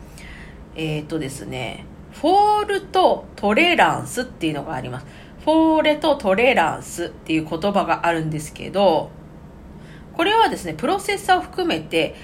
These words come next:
あらゆる機器を多重化すること。で、冗長構成を取ることで信頼性を高めていると。これがフォールトトレランスと言います。で、一方、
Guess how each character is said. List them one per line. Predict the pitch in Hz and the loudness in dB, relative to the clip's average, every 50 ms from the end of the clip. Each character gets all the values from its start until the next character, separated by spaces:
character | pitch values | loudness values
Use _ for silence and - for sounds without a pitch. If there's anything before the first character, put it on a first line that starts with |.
| - - - | -18 -12 -2
あ | - 196 214 | 2 4 6
ら | 262 330 370 | 6 6 6
ゆ | 415 427 | 4 4
る | 403 330 220 - | 0 0 -2 -2
機 | - 220 | -6 -10
器 | 196 - - 165 | -10 -6 -2 2
を | 190 185 - | 2 2 2
多 | - 175 160 170 | 0 -2 -2 -2
重 | - 285 302 302 294 | 0 0 0 0 0
化 | - 269 254 | 2 2 0
す | 254 - 240 | 0 -2 -6
る | 220 220 | -6 -6
こ | 214 - 202 185 | -6 -8 -10 -8
と。 | - - 170 139 - - - - - - - - - - - - - - - - - - | -6 -4 -4 -4 -4 -8 -14 -20 -20 -20 -20 -20 -20 -20 -20 -20 -20 -20 -20 -18 -10 -4
で、 | - 262 | -4 -4
冗 | 262 - 277 294 311 302 | 0 2 2 2 2 2
長 | - 302 285 | 4 2 4
構 | 285 294 294 285 | 4 4 4 4
成 | 269 - 240 | 4 2 0
を | 226 214 | 0 0
取 | 220 220 196 | 0 -2 -4
る | 202 | -4
こ | - 208 | -4 -6
と | 190 202 240 | -6 -4 -2
で | 311 370 370 | -2 -2 -2
信 | 359 - 254 226 214 | -2 -6 -6 -2 0
頼 | 208 202 196 190 | 2 2 2 0
性 | 196 - 220 269 | 0 -2 -2 -2
を | 339 | 0
高 | - 262 214 - 220 196 | 0 -2 0 0 0 -2
め | 175 139 127 | -2 -4 -8
て | 127 123 117 | -8 -8 -8
い | 104 - | -8 -8
る | - 165 | -8 -8
と。 | 160 - - - - - - - - - - - - | -8 -10 -12 -12 -12 -14 -20 -20 -20 -20 -16 -6 -2
こ | 320 | 0
れ | 330 349 359 | 2 2 4
が | 349 359 359 | 4 4 4
フ | 359 - | 4 2
ォ | 277 262 254 240 | 2 4 4 4
ー | |
ル | 240 240 | 2 2
ト | 240 285 294 | 2 0 0
ト | 302 - 214 185 | 0 0 0 2
レ | 196 190 165 | 2 2 2
ラ | 165 156 - - | 2 0 -2 -4
ン | |
ス | - - - | -10 -10 -10
と | - | -6
言 | - 160 | -6 -6
い | 147 | -6
ま | 135 113 92 - | -6 -8 -10 -12
す。 | - - - - - - - - - - - - - | -12 -16 -18 -18 -20 -20 -20 -20 -20 -20 -20 -16 -12
で、 | - 262 - - | -12 -12 -8 -6
一 | 254 269 262 - - - - | -6 -6 -6 -8 -10 -4 0
方、 | 440 427 285 240 240 196 156 - - | 2 4 6 6 6 6 6 4 0